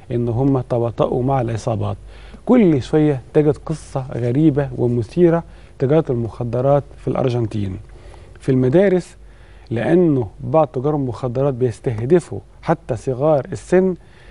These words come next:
في مدرسة قالت لازم تكون الشنطة المدرسية شفافة علشان تبين ما بداخلها، وإن التلاميذ يخضعوا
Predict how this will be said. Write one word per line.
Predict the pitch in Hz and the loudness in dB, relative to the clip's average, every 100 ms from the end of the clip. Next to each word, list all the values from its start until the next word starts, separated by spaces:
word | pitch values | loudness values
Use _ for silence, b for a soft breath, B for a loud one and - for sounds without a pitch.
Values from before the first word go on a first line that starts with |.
| b | b
في | - 180 | 2 4
مدرسة | 156 139 160 135 | 4 0 -2 -4
قالت | 131 151 147 - | -2 0 0 -2
لازم | 135 143 | -2 -2
تكون | 131 120 151 151 | -6 -6 -2 -2
الشنطة | 117 - 160 135 | -4 -4 -2 -2
المدرسية | 123 117 113 - 160 160 156 b b | -4 -4 -4 2 4 4 0 b b
شفافة | - 139 117 - 165 190 - 196 b b b b | -8 -6 -6 2 4 4 2 -6 b b b b
علشان | 123 131 117 160 135 | -2 -2 -2 -4 -2
تبين | 135 147 156 139 | 0 2 2 2
ما | 113 151 | 0 0
بداخلها، | 156 135 131 120 170 160 165 b b b - | 0 0 -2 0 0 2 -2 b b b -2
وإن | 131 127 | 0 0
التلاميذ | - 131 123 151 135 | -2 0 2 0 0
يخضعوا | 135 110 120 135 135 | -4 -4 -2 -2 -2